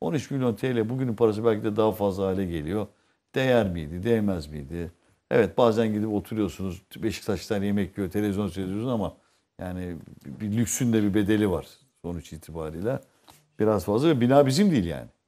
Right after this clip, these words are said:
Yani içine para harcıyorsunuz ve bir sene sonra ve parayı harcıyorsunuz, bir de sözleşmenizde iki yıllık, üç yıllık.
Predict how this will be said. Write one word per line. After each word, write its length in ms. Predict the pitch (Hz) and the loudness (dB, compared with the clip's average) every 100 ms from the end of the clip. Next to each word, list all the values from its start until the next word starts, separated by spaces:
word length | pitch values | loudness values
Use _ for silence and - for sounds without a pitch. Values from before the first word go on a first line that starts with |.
| _ _ _ - | _ _ _ -8
Yani 120 | 101 | -4
içine 240 | 104 160 | 4 6
para 220 | 107 98 87 | 6 6 4
harcıyorsunuz 640 | 76 78 73 139 175 - _ _ _ - | 0 -6 -8 -6 -6 -8 _ _ _ 0
ve 160 | 165 180 | 2 4
bir 100 | 202 | 4
sene 300 | 156 127 113 | 6 6 4
sonra 320 | 139 196 202 | 4 2 4
ve 180 | 160 - _ _ | 2 0 _ _
parayı 240 | - 165 180 | 2 4 6
harcıyorsunuz, 560 | 175 165 196 214 214 | 4 4 2 4 2
bir 80 | 190 | 4
de 80 | 196 | 2
sözleşmenizde 840 | - 180 180 175 185 196 185 202 | 6 6 6 2 2 2 2 2
iki 180 | 196 - | 0 4
yıllık, 240 | 190 202 190 | 4 6 4
üç 200 | 170 156 | 2 2
yıllık. 300 | 113 82 | 2 0